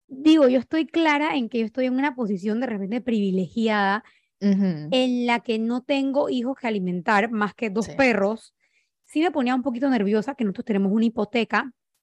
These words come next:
Speaker 1: pero yo,
Speaker 2: Ujú.
Speaker 1: yo hice un poquito mis cálculos como que, bueno, mi liquidación, no sé qué, puedo estar segu-, tranquila y segura por tanto tiempo. O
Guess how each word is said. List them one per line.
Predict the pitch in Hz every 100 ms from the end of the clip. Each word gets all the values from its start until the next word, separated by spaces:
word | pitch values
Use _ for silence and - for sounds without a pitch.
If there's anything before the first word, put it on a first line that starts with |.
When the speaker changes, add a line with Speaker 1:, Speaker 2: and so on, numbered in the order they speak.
| _ _ _ _ _ 202
Speaker 1:
pero | 226
yo, | 254
Speaker 2:
Ujú. | 277
Speaker 1:
yo | 262 302
hice | 277 330
un | 285
poquito | 233 277 320
mis | 269
cálculos | - 254 285 294
como | 233 185
que, | 208
bueno, | 240 220
mi | 196
liquidación, | 170 - 175 170 294 339 339 320
no | 254
sé | 226 -
qué, | 320 339 330 - _ _ _
puedo | 240 240
estar | - 247 233
segu-, | - 247 -
tranquila | - 196 196 254 254
y | 247
segura | 214 220 240
por | 220 190
tanto | 202 185 -
tiempo. | 311 381 330 311 320
O | 330